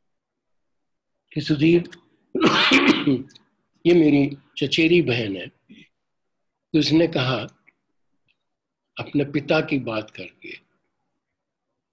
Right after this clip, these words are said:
कि "तुम तो जानते हो कि दद्दा गांधी के उपासक थे, मंदिर में नहीं जाते थे लेकिन गांधी की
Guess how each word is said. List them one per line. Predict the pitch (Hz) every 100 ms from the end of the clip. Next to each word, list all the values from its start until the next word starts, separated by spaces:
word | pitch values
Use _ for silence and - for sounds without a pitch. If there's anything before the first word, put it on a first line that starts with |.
| -
कि |
"तुम | 139 147
तो | 139 156
जानते | 151 139 139 175
हो | 156 131 - _ _ _ _ _ _ _ _ _ _ _ _ _ _ _ _ _ _ _ _
कि | 131
दद्दा | 139 120 151 143 120 - _ _ _ _ _ _ _ _ _ _ 117
गांधी | 131 135 147
के | 160 156
उपासक | 135 135 113 113 - 123 -
थे, | 92 87 _ _ _ _ _ _ _ _
मंदिर | 127 143 151 185
में | 185
नहीं | 165 156
जाते | 135 123 - 127
थे | 117 147
लेकिन | 143 139 143
गांधी | 127 127 127 131 139
की | 131 123 104